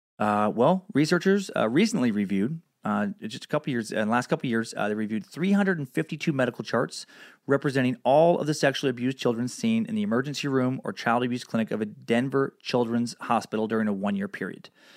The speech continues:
And, uh, the molester was gay or lesbian, a gay or lesbian adult in fewer than one percent of the cases in which an adult molester could be identified. Uh, in another approach to studying adult sexual attraction to children, some Canadian researchers, uh,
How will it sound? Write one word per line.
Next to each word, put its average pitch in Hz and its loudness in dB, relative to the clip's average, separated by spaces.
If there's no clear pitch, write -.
And, 107 0
uh, 104 2
the - -6
molester 113 0
was 104 0
gay 139 2
or 110 -2
lesbian, 151 0
a 107 0
gay 117 0
or 117 2
lesbian 113 0
adult 117 2
in 113 -6
fewer 123 -2
than 104 -2
one 175 4
percent 135 -2
of 117 -4
the 113 -4
cases - -8
in 113 -2
which 110 -2
an 110 0
adult 117 2
molester 113 0
could 151 0
be 117 0
identified. 101 -6
Uh, 104 -2
in 104 0
another 156 6
approach 147 2
to 131 -6
studying 120 2
adult 113 2
sexual 123 0
attraction 117 -2
to 104 -2
children, 170 2
some - -4
Canadian 156 2
researchers, 110 -2
uh, 107 -6